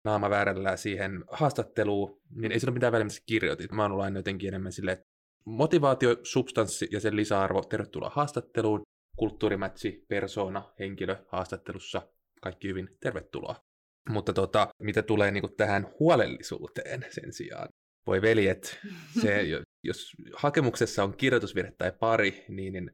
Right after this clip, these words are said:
Speaker 1: haluaisinko antaa sinun hoitaa sopimuksen kirjoitus, jonka arvo on kuusinumeroinen tai seitsemännumeroinen, ja samasta syystä liikkeenjohdon konsultit hinkkaa niitä kalvojaan, koska jos siellä on yksi virhe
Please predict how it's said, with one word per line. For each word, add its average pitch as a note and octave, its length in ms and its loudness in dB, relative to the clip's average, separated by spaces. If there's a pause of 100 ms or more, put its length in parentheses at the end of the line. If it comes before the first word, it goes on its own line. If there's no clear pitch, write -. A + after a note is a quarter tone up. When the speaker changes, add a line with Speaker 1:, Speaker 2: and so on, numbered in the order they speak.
(220)
Speaker 1:
haluaisinko G#2+ 460 2
antaa G2 220 0
sinun F#2+ 340 -8 (280)
hoitaa F#2+ 520 -2 (200)
sopimuksen G#2 640 0
kirjoitus, F2+ 420 -4
jonka F2+ 460 -4
arvo G2 340 -2
on F2+ 160 -4 (200)
kuusinumeroinen F#2 760 -4
tai F#2 120 -4
seitsemännumeroinen, D#2 1500 -4
ja C#2+ 80 -4
samasta - 360 -10
syystä G#2 340 0
liikkeenjohdon G2+ 480 0
konsultit G2+ 420 -4
hinkkaa A2 260 0
niitä B2 140 2
kalvojaan, F2+ 560 2
koska - 240 -8
jos - 220 -8
siellä F#2 180 -4
on F#2 80 -4
yksi G2 240 -6
virhe G#2 340 2